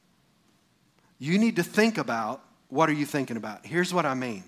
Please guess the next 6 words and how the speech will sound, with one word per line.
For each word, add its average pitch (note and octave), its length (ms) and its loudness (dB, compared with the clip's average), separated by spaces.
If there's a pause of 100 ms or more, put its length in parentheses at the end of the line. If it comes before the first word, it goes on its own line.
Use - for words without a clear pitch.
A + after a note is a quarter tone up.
(720)
What G3+ 280 2
is F3+ 220 0
your F3 100 4
mind D3+ 400 2
dwelling B2 460 -2
on? F#2 260 -14